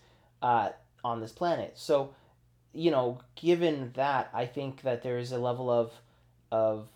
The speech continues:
awareness that if we cultivate, we can start to understand things more. And, and I really just think, a-, again, there, I don't know what the benefit was of le-,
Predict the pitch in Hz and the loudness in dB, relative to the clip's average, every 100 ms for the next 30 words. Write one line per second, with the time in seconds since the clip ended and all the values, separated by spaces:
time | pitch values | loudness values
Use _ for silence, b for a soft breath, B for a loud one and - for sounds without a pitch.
0 | _ _ _ 117 117 127 135 143 131 110 | _ _ _ 0 0 0 0 0 -2 -6
1 | - - 117 117 113 - _ _ _ _ | -10 -6 -2 -2 -4 -10 _ _ _ _
2 | _ - 135 135 123 - 160 143 151 127 | _ -10 -8 -8 -8 2 2 2 0 0
3 | 113 127 143 139 160 160 156 151 151 156 | -2 -4 -10 -2 -2 -2 -6 -4 -2 -2
4 | 156 147 143 139 131 135 139 135 135 b | -2 -4 -4 -2 -2 -4 -6 -6 -10 b
5 | b b b 165 170 208 240 185 180 180 | b b b -2 0 0 0 -2 -4 -2
6 | 175 - - - 110 - 151 165 135 113 | -2 -4 -20 -8 -6 -2 0 2 0 -4
7 | - - - _ _ _ _ _ _ _ | -10 -18 -20 _ _ _ _ _ _ _
8 | _ _ _ _ _ _ _ - 139 180 | _ _ _ _ _ _ _ -10 2 4
9 | 196 95 - - - 147 214 254 220 165 | 4 0 -8 -18 -6 0 2 6 4 6
10 | 143 160 - - - 135 139 131 - 139 | 6 6 4 -10 -16 -6 -6 -6 0 0
11 | 139 139 - 147 120 127 123 120 117 120 | 0 -2 0 0 0 0 0 -2 -8 -4
12 | 123 | -4